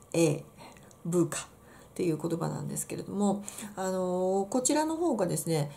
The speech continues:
四文字の単語を、えー、頭文字を取って作った言葉なんですけれども、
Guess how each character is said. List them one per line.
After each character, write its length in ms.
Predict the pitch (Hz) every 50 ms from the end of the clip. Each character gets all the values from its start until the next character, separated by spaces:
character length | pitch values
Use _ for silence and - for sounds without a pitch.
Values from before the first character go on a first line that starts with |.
| - - -
四 240 | 277 320 381 403
文 140 | 415 392 277
字 140 | - 190 175
の 360 | 170 160 156 156 147 135 - - - -
単 240 | - 196 196 196
語 440 | 190 202 202 202 202 214 240 247 226 190
を、 220 | 156 - - - -
え 480 | - 151 151 151 147 147 151 147 147
ー、 0 |
頭 260 | 147 208 208 226 247 262
文 140 | 233 202
字 320 | 202 - 139 131 117 - - -
を 80 | - 151
取 160 | - 180 175
っ 40 | -
て 460 | - - - 214 226 220 196 151 -
作 220 | - - - - 170
っ 20 |
た 340 | 170 - - 110 98 - - -
言 120 | - 175 165
葉 100 | 160 147
な 80 | 143
ん 80 | - -
で 80 | 147 151
す 100 | - -
け 120 | - -
れ 40 | 156
ど 120 | 147 160
も、 300 | 165 180 185 185 - -